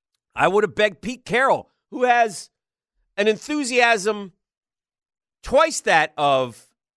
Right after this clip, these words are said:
some of these guys who got hired and are much younger than him. <coughs> Mike Vrabel,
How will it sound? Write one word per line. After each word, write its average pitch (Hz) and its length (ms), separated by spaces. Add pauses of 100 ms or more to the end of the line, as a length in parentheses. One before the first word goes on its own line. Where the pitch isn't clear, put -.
some 185 260
of 170 60
these 160 180
guys 147 280
who 143 80
got 139 220
hired 135 340
and 120 100
are 117 100
much 120 280
younger 104 280
than 87 160
him. 85 260 (800)
<coughs> 190 80 (1300)
Mike 165 300
Vrabel, 208 480